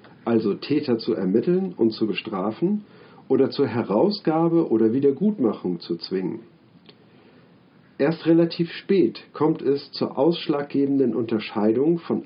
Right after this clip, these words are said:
Eigentum und Besitz, also zu einer rein juristischen Konstruktion hinter den sichtbaren Besitzverhältnissen, die auf ihre Weise dann ebenfalls Schutz verdienen. Erst jetzt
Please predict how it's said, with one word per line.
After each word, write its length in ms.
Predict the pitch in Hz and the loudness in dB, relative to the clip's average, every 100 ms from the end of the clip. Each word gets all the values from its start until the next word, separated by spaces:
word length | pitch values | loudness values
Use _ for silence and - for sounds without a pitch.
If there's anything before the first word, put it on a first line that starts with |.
| - | -4
Eigentum 680 | 101 107 131 - 139 - - | 0 0 0 -2 -4 -4 -2
und 300 | 120 120 - | 0 0 0
Besitz, 600 | 123 143 196 - - - _ _ _ _ _ _ | 2 2 0 -2 -20 -20 _ _ _ _ _ _
also 480 | 113 139 110 104 131 | 0 2 2 0 0
zu 180 | - - | -4 -2
einer 320 | 113 104 90 | 2 2 2
rein 240 | 113 165 | 2 2
juristischen 640 | 135 123 185 208 170 - 113 | 2 2 0 0 -2 -2 -2
Konstruktion 960 | 143 139 - 117 - - 98 110 196 - - - - - | -2 -2 -2 -4 -4 -4 0 0 0 -6 -20 -20 -14 -2
hinter 300 | 147 135 131 | -2 0 2
den 280 | 120 110 | 4 4
sichtbaren 800 | 90 110 170 - 117 117 131 147 | 4 0 0 -6 -4 -2 -2 -2
Besitzverhältnissen, 1120 | 139 101 113 139 - 120 135 131 - 139 170 185 - - - - | 0 2 2 0 -8 -6 -4 -4 -4 -4 -4 -4 -8 -20 -20 0
die 100 | 131 | 2
auf 140 | 107 - | 2 -2
ihre 380 | 139 147 135 139 | 0 0 2 0
Weise 460 | 135 139 143 170 180 _ | 0 0 0 -2 -4 _
dann 220 | 123 117 - | -2 -2 0
ebenfalls 640 | 165 165 - 92 95 - | 2 2 -2 -4 -4 -6
Schutz 400 | - - 214 214 | -12 -2 -2 -2
verdienen. 500 | - 92 - - - - - _ - - _ - - - - - - - - - - | -6 -6 -6 -8 -10 -16 -20 _ -20 -20 _ -20 -20 -20 -20 -20 -20 -20 -20 -14 -2
Erst 320 | 131 131 - | -2 -2 0
jetzt 340 | 196 208 - | 0 0 -8